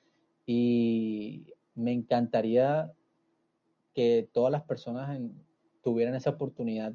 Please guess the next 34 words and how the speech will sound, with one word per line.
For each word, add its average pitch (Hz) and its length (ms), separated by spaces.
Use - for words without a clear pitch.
que 139 80
tú 135 120
me 131 120
diste, 160 260
porque, 120 300
bueno, 139 240
estamos 123 320
en 151 60
un 147 160
podcast, 156 600
eh, 123 600
súper 147 300
random 151 380
que 131 380
no 147 260
sé 160 180
cuántas 175 320
personas, 160 600
no 151 60
sé 160 180
cuántos 170 320
miles 175 360
o 160 100
millones 135 320
de 151 80
personas 139 400
ven 143 140
este 147 200
podcast 139 540
o - 20
que 139 100
escuchan 127 360
el 139 80
podcast, 143 520